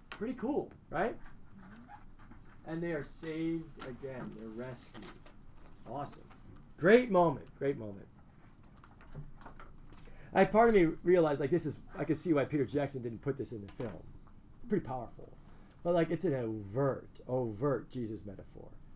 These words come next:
Speaker 1: Like, stones rolled away from a dark tomb, people who were dead coming out to live. This is at least, uh, for you, this is a hard one for some of us. So let me just kinda give it away here on some level.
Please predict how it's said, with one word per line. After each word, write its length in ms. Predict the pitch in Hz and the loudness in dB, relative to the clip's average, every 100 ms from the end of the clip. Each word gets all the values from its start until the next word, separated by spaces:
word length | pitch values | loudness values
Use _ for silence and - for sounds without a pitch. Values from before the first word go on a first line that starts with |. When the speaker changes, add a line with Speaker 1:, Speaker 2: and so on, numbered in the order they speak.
| - | -14
Speaker 1:
Like, 160 | - 110 - - | -8 -8 -8 -14
stones 500 | - - 120 127 120 | -12 -8 -6 -6 -6
rolled 220 | 110 113 | -4 -4
away 260 | 107 104 110 | -4 -4 -6
from 200 | - 101 | -6 -10
a 220 | 95 - | -12 -10
dark 200 | 107 104 - | -10 -10 -12
tomb, 420 | - 123 113 117 120 - - - | -10 -8 -6 -8 -10 -14 -16 -12
people 280 | - 120 120 | -8 -6 -6
who 100 | 101 | -6
were 100 | 104 | -6
dead 320 | 95 110 107 110 | -4 -4 -4 -6
coming 320 | 113 98 98 98 | -10 -10 -12 -12
out 160 | 107 - | -12 -12
to 60 | 95 104 | -10 -4
live. 320 | 117 110 110 - - - - - | -2 -2 -6 -12 -20 -20 -12 -4
This 160 | 175 | -2
is 140 | 156 127 | -2 -2
at 180 | 135 | -2
least, 420 | 139 147 190 175 - - - | -2 0 2 2 -2 -16 -4
uh, 160 | 180 185 | 2 2
for 180 | - 180 | 4 2
you, 460 | 170 190 220 214 - | 6 10 10 8 2
this 120 | 233 | 2
is 80 | 311 | 8
a 100 | 285 | 8
hard 280 | 190 185 190 | 10 10 10
one 220 | 202 220 | 8 6
for 100 | 226 | 2
some 180 | 226 226 | 2 4
of 120 | 220 | 8
us. 320 | 226 233 - - - - - - | 6 4 -6 -18 -20 -20 -18 2
So 140 | 202 | 6
let 100 | 202 | 8
me 80 | 208 | 6
just 140 | 175 | 4
kinda 160 | 190 156 | 2 4
give 160 | 175 | 6
it 60 | 165 | 6
away 320 | 151 160 160 | 6 6 6
here 200 | 156 165 | 6 4
on 120 | 135 - | 2 0
some 160 | 165 | -4
level. 260 | 156 151 | -2 -2